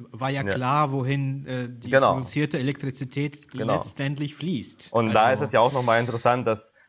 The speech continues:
Speaker 2: dass bei diesen Lieferverträgen Siemens sozusagen diese Klausel, äh, auf diese Klausel bestanden hat, dass der Strom nicht auf die Krim darf, ja, obwohl das
Speaker 1: Hm.
Speaker 2: Kraftwerk in Taman eigentlich ansonsten auch gar keinen Sinn macht. Es braucht
Speaker 1: <laughs>
Speaker 2: niemand. Niemand braucht ein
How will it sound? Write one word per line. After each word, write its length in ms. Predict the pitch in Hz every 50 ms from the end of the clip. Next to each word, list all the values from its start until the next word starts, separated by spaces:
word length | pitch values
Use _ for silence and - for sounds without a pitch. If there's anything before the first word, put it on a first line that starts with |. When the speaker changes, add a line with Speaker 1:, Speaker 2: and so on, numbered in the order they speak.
| _ -
Speaker 2:
dass 260 | 107 107 104 - _
bei 100 | - 104
diesen 200 | 104 104 101 101
Lieferverträgen 720 | 107 131 143 135 135 - 113 101 - - 98 92 92 92 90
Siemens 380 | 95 107 110 107 101 95 -
sozusagen 380 | - 87 - 98 95 98 98 98
diese 120 | 92 87 92
Klausel, 1000 | - - 101 110 120 127 123 120 117 117 113 110 - 101 107 107 107 101 101 98
äh, 20 |
auf 100 | 78 -
diese 160 | - 95 92 95
Klausel 300 | - 101 101 107 113 107
bestanden 440 | 95 98 - - 107 107 110 113
hat, 140 | 107 104 95 95
dass 200 | 95 - - _ _ _ _ _ _ _ _
der 120 | - 101 -
Strom 540 | - - - 123 139 135 143 139 - - - _
nicht 380 | - 113 117 123 127 127 -
auf 120 | 107 110 110
die 120 | - 107
Krim 280 | - - 120 123 123 107
darf, 280 | 85 76 69 80 -
ja, 360 | 85 85 92 98 95 - -
obwohl 300 | - - 95 - 107 110
das 140 | 104 104 120 113
Speaker 1:
Hm. 60 | 104
Speaker 2:
Kraftwerk 600 | 101 120 - 90 98 101 98 104 113 117 - _ _
in 160 | - 101 95
Taman 380 | - 101 98 95 101 113 120 -
eigentlich 320 | - 101 104 104 101 87
ansonsten 360 | 104 98 90 113 120 120 -
auch 160 | - - 110 123
gar 100 | 120 123
keinen 220 | 123 - 214 127 113
Sinn 180 | 247 202 160
macht. 220 | 117 262 226 - - -
Es 140 | 240 -
braucht 320 | 92 101 - 240 262 269 -
Speaker 1:
<laughs> 80 | 226
Speaker 2:
niemand. 400 | - 214 98 92 87 87 85 82
Niemand 380 | - 104 107 131 135 127 120 110
braucht 320 | 98 95 98 107 110 101
ein 260 | 87 95 98 95 95